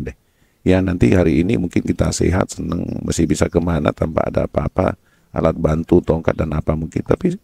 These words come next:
suatu saat juga kita, ya, mungkin nggak bisa lagi kemana-mana karena mungkin ada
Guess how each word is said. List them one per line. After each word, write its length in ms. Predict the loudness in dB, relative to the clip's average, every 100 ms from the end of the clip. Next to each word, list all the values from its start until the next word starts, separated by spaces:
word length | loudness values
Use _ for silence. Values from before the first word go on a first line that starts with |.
| _ -2
suatu 260 | 2 2
saat 200 | 2 2
juga 200 | 2 2
kita, 320 | 2 0 0 -2 _ _ _ _ _ -4
ya, 140 | 2 2
mungkin 260 | 2 0
nggak 160 | 2 2
bisa 160 | 4
lagi 180 | 4 4
kemana-mana 680 | 2 2 4 2 2 2 2
karena 320 | 2 2 0 -4 _ _ _ _
mungkin 360 | -2 2 4
ada 320 | 4 0 -2